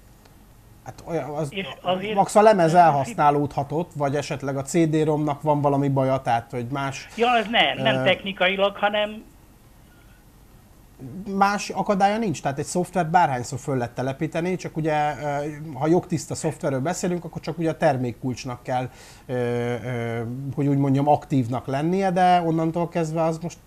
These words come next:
Speaker 1: ha az ember újra akarja húzni naponta a gépét, akkor ezt megteheti. Nincs erre vonatkozó ilyen
Speaker 2: Hát
Speaker 1: szintű
Speaker 2: azért lényegében
Speaker 1: korlátozás.
Speaker 2: már nekem eddig is mindig telefonon kellett az, kérni azonosítást.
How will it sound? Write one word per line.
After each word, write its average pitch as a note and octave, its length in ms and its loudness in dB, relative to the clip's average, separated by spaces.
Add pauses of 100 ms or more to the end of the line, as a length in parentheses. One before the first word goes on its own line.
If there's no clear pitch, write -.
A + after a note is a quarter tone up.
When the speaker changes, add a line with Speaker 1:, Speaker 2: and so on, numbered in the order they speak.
(480)
Speaker 1:
ha C#3+ 120 -6 (140)
az C#3 80 -4
ember D3 200 0
újra C#3+ 220 4
akarja A#2 280 -2
húzni B2+ 220 -2
naponta A2+ 440 -2
a - 20 -4
gépét, A#2+ 360 -6
akkor A#2 120 -12
ezt - 120 -12
megteheti. G#2+ 580 -8 (340)
Nincs B2 220 -4
erre G#2 160 -2
vonatkozó G#2+ 560 -6
ilyen G#2 140 -2
Speaker 2:
Hát G2+ 140 -4
Speaker 1:
szintű - 180 0
Speaker 2:
azért - 140 -2
lényegében A#3 320 0
Speaker 1:
korlátozás. A3 340 -2
Speaker 2:
már A3 120 -2
nekem A3+ 460 -4 (300)
eddig B3 400 0
is F#3+ 200 -12
mindig G3 320 -6
telefonon G3+ 640 0
kellett F#3 420 0 (300)
az, G3 160 4 (420)
kérni F#3+ 440 0
azonosítást. D#3+ 1000 -6